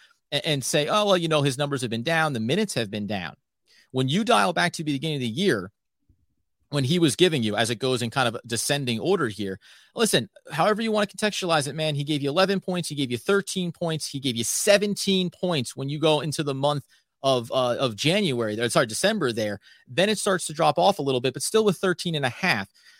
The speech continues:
This, this kind of falls into the same area when we talk about a guy like Joe Harris, Harris in previous seasons, right?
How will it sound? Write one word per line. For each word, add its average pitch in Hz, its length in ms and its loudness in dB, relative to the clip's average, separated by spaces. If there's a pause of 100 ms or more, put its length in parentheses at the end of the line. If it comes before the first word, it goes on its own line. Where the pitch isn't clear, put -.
(500)
This, 180 220 6
this 185 180 4
kind 262 280 2
of 254 80 -2
falls 190 300 0
into 156 140 -2
the 143 100 0
same 151 380 -2
area 143 400 2
when 123 160 0
we 135 100 -2
talk 135 300 2
about 123 280 4
a 123 40 -6
guy 123 200 2
like 120 140 0
Joe 120 220 2
Harris, 113 480 0
Harris 131 320 2
in 110 80 -4
previous 113 400 -2
seasons, 95 440 -2
right? 117 260 2